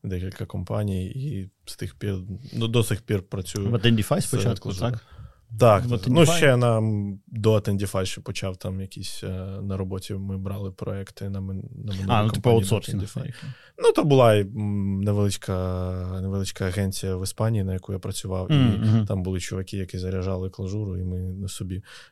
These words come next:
Speaker 1: е, у клієнтів брали такі маленькі проекти, починали робити, а потім я пішов в Attendify,
Speaker 2: Мгм.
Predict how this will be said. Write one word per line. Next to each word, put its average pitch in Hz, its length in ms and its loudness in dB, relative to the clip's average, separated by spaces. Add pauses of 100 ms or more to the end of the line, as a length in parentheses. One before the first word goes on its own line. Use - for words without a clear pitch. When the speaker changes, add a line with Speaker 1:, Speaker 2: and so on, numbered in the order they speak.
(120)
Speaker 1:
е, 95 200 -4
у 92 100 -4
клієнтів 98 460 -4
брали 92 280 -2
такі 92 220 -12
маленькі 92 400 -6
проекти, 101 400 -6
починали 92 380 -6
робити, 104 260 -4
а - 20 -4
потім 101 260 -4
я 92 60 -4
пішов 101 280 -8
в 95 40 -8
Attendify, 101 480 -2 (240)
Speaker 2:
Мгм. 120 300 4